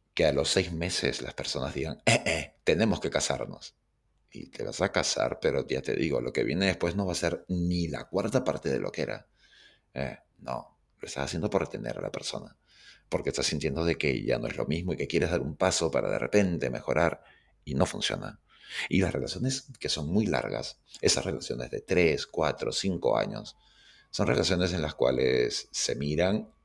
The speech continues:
y son algo así como compañeros. Claro, son muy amigos,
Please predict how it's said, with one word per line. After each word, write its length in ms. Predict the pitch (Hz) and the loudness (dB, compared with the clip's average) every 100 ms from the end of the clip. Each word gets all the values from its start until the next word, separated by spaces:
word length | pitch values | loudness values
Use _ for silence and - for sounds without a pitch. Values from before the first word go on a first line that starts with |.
| - | -4
y 680 | 87 80 76 64 53 50 53 | 0 0 0 -2 -6 -12 -8
son 420 | - - 85 92 | -4 0 0 0
algo 160 | 98 104 | 0 0
así 180 | - | -2
como 220 | - 85 98 | -2 -2 2
compañeros. 760 | 101 - - 64 50 - - - | 2 2 0 -2 -2 -2 -6 0
Claro, 380 | 92 64 55 - - - _ | 4 4 2 -2 -20 -20 _
son 300 | - - 62 | -6 -4 0
muy 160 | 64 98 | 2 4
amigos, 500 | - 82 57 - | 4 2 0 -4